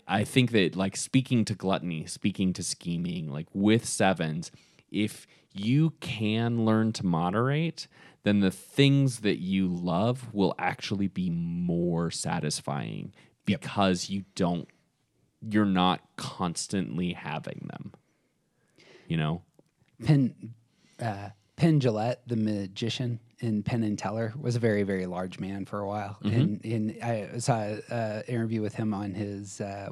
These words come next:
Speaker 2: when he decided that he really needed to lose quite a bit of weight. Like, it was, like, two hundred pounds, like, hundred fifty pounds, something like that of
Speaker 1: Sure.
Speaker 2: fat. The diet he went on was, "You have to pick just one food and you're gonna eat this for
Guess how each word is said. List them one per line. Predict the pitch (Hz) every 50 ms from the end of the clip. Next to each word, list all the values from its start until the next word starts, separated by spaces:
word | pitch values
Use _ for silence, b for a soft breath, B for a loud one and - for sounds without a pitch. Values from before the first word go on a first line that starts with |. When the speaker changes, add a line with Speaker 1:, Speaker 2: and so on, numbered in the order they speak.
| -
Speaker 2:
when | 127 120 110
he | 107 120
decided | 104 104 101 - 110 104 104 101 101 98
that | 104 98
he | 82 110 107
really | 95 101 104 98 98 98
needed | 98 98 95 95 92
to | 95 95
lose | 90 95 98 98 95 98 98 - - - - -
quite | - 135 127 123 107
a |
bit | 90 90 85
of | 90
weight. | 90 90 87 - -
Like, | 95 95 87
it | 101
was, | 95 95 92
like, | 92 95 -
two | - - 113 90
hundred | 87 85 82
pounds, | - 90 92 92
like, | 92 95 -
hundred | - 107 107 104 101 95
fifty | - 95 90 - -
pounds, | - 101 95 95 98 -
something | 104 101 98
like | 95 95 98 -
that | 104 90 92
of | 101 -
Speaker 1:
Sure. | - - 92 90 90 B B B B B B B B B B B
Speaker 2:
fat. | - - 95 98 95 - - b b b b b b b b b b b _
The | - 113 107 98 101
diet | 95 107 113 113 117 110 98 - -
he | 82 110 120
went | 113 110 107 104
on | 104 104 104 101 98
was, | 101 101 95 95 - -
"You | 127 127
have | 127 117
to | - 113
pick | - - 131 117 - -
just | - 104 -
one | - 101 107 113 131 147 139
food | - 123 113 113 104 -
and | 101 98
you're | 101 104
gonna | 104 98 95
eat | 107 101 -
this | 98 98 95 -
for | - - 98 95 95 92 92 101 107 -